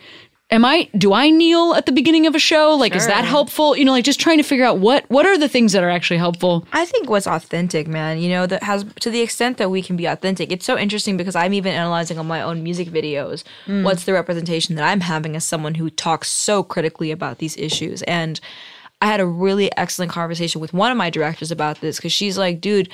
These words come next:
Speaker 2: no, like, you don't wanna be hiring people to,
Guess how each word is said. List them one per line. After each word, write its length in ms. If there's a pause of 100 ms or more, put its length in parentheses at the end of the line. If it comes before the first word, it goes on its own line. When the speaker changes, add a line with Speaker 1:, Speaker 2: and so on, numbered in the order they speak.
(580)
Speaker 2:
no, 360
like, 240
you 80
don't 160
wanna 180
be 140
hiring 500
people 640
to, 180